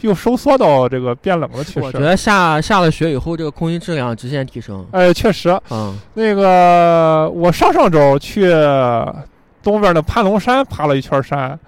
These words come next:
Speaker 1: 然后爬
Speaker 2: 啊，就是那个什么，就是那个现在传染病医院的那个地方。
Speaker 1: 啊，对，越往上越失望，就看着那个天预，
Speaker 2: 啥也看不见。
Speaker 1: 天预报嘛，
Speaker 2: 嗯。
Speaker 1: 我看那个什么，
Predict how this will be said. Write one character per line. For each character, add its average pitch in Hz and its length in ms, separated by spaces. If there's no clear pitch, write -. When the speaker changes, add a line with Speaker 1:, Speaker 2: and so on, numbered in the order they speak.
Speaker 1:
然 190 120
后 233 100
爬 - 100
Speaker 2:
啊， 135 180
就 233 140
是 214 200
那 233 100
个 208 100
什 170 160
么， 190 220
就 214 100
是 208 120
那 202 120
个 175 160
现 185 160
在 175 120
传 180 200
染 143 120
病 143 160
医 156 60
院 170 240
的 120 100
那 101 100
个 101 100
地 214 100
方。 208 80
Speaker 1:
啊， 165 40
对， 254 100
越 294 160
往 196 180
上 190 260
越 220 180
失 - 180
望， 147 400
就 254 140
看 - 320
着 220 160
那 214 180
个 147 760
天 147 120
预， - 20
Speaker 2:
啥 170 100
也 233 100
看 175 100
不 117 60
见。 226 80
Speaker 1:
天 247 180
预 233 40
报 247 240
嘛， 139 280
Speaker 2:
嗯。 113 100
Speaker 1:
我 180 80
看 214 280
那 190 80
个 165 160
什 160 140
么， 175 420